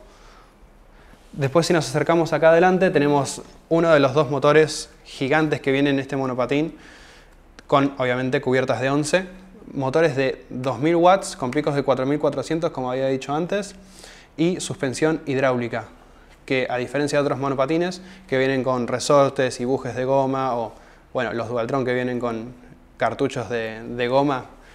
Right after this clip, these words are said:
no, no amortigua muy bien esos, pero esto es como andar en una nube, o sea, es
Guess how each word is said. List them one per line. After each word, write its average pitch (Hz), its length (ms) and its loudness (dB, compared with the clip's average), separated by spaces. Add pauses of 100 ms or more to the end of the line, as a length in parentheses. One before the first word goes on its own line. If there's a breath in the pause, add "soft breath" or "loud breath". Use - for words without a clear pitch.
(300 soft breath)
no, 135 400 -2
no 139 80 0
amortigua 135 440 2
muy 127 160 0
bien 123 200 2
esos, 110 340 -10
pero 123 220 -4
esto 147 200 -2
es 147 60 -6
como 127 340 -4
andar 127 220 -2
en 135 60 -2
una 123 120 -4
nube, 123 260 -2
o - 40 -14
sea, 131 100 -2
es - 260 -12